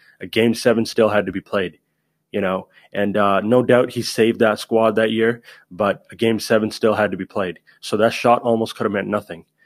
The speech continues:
uh, in, in the, in the big picture, right? Um, Michael Jordan was, uh, uh, last shot, right? Like, if this was, if he didn't come back to the Wizards, sure, the goat has his moment,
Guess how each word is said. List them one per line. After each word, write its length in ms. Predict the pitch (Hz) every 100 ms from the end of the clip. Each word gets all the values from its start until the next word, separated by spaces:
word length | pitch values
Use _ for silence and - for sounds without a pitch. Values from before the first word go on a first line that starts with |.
| _ _ _
uh, 160 | 98 92 -
in, 140 | 104
in 160 | 110 104
the, 200 | 98 98
in 140 | 107
the 80 | 95
big 220 | 113 -
picture, 340 | 113 110 95
right? 260 | 87 92 78 - - - -
Um, 440 | 98 92 90 - - _ _ _ _ _ _ _ _ _ _
Michael 320 | 117 123 131
Jordan 580 | 107 120 120 123 139 - -
was, 460 | 98 104 104 92
uh, 440 | 104 101 98 95 - _ _ _ _ _ _ _ _ -
uh, 460 | 98 95 92 - -
last 320 | 117 120 113
shot, 340 | - 117 117
right? 200 | 120 123
Like, 180 | 120 -
if 100 | 117
this 200 | 135 -
was, 320 | 120 98 - _ _ _
if 120 | -
he 80 | 123
didn't 180 | 139 135
come 140 | 131
back 180 | 135 135
to 80 | 131
the 60 |
Wizards, 380 | 120 135 135 123
sure, 360 | - 127 107 - - _ _ _ _ _
the 80 | -
goat 360 | 104 117 123 - _
has 220 | 110 110
his 120 | 110
moment, 400 | 107 113 117 113